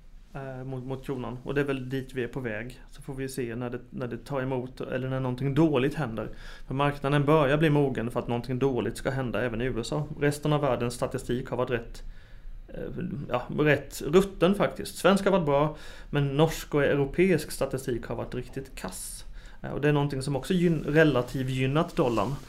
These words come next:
För en sak som är jobbig med valutamarknaden är att man kan inte bara köpa eller sälja dollar, man måste samtidigt köpa eller s-, sälja någonting annat. Så, ja, hela valutamarknaden är alltid ett relativt spel.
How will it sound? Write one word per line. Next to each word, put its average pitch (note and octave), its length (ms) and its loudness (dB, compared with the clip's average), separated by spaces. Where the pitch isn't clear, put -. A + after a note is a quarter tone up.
För C3+ 260 4
en D#3+ 200 8
sak D3 220 8
som D3 120 4
är C#3+ 40 8
jobbig D#3 380 8
med E3+ 100 8
valutamarknaden B2 640 4
är B2 40 0
att B2 60 -4
man B2 140 2
kan D3+ 120 4
inte D3+ 160 2
bara A#2+ 320 4
köpa D3 340 4
eller B2 80 2
sälja C3 240 2
dollar, D3 380 2
man B2 100 0
måste B2 180 -4
samtidigt A#2+ 340 -2
köpa C#3+ 260 0
eller A2+ 80 2
s-, A#2 140 -6
sälja B2 360 0
någonting C3 420 0
annat. F3 720 2
Så, - 120 -2
ja, - 140 4
hela D3+ 240 6
valutamarknaden C3 640 2
är B2 40 0
alltid B2 220 -2
ett A#2+ 140 -10
relativt B2+ 500 -2
spel. - 300 -4